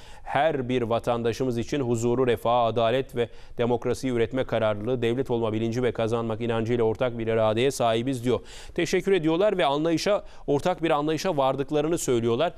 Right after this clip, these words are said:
E, fakat nerede Meral Hanım'ın tweet'i,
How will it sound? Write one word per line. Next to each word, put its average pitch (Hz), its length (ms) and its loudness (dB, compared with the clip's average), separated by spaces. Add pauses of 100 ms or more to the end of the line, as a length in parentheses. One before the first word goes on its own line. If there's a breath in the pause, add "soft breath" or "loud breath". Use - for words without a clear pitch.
(220 loud breath)
E, 113 240 -4
fakat 131 340 -6 (440 soft breath)
nerede 123 440 -2
Meral 110 400 0
Hanım'ın 107 480 -4 (420 loud breath)
tweet'i, 123 560 -2